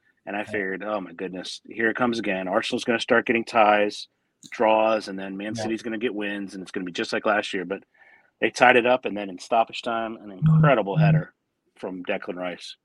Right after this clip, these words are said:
Speaker 1: to
Speaker 2: Yeah.
Speaker 1: seal the deal.
Speaker 2: Yeah.
Speaker 1: I mean, you could see it literally broke the hearts of Luton Town fans and the players. They just collapsed on the field. They were so tired.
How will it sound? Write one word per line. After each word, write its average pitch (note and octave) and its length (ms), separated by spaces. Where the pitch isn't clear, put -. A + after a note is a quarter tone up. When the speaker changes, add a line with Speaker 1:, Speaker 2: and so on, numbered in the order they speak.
Speaker 1:
to - 80
Speaker 2:
Yeah. A#2 80
Speaker 1:
seal G2+ 180
the F2+ 80
deal. F2+ 320
Speaker 2:
Yeah. A2+ 200
Speaker 1:
I B2 60
mean, B2+ 140
you C#3 120
could C#3 140
see C#3 240
it A#2 100
literally C#3 320
broke A2+ 240
the A#2 80
hearts G#2 280
of F2+ 100
Luton G2+ 240
Town G2+ 240
fans A2 340
and F#2 100
the F2 60
players. F#2+ 320
They G2+ 80
just G2 180
collapsed G2+ 360
on F2+ 80
the F2 80
field. F#2+ 240
They F2+ 60
were E2+ 80
so - 160
tired. F2 360